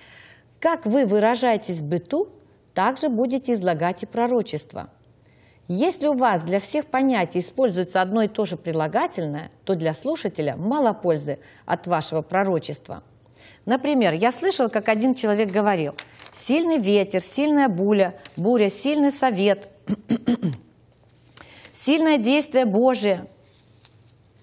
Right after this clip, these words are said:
И всё время любое фа-, любой фактор отмечался слово «сильным».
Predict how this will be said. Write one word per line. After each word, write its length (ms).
И 80
всё 220
время 500
любое 460
фа-, 260
любой 300
фактор 400
отмечался 580
слово 320
«сильным». 460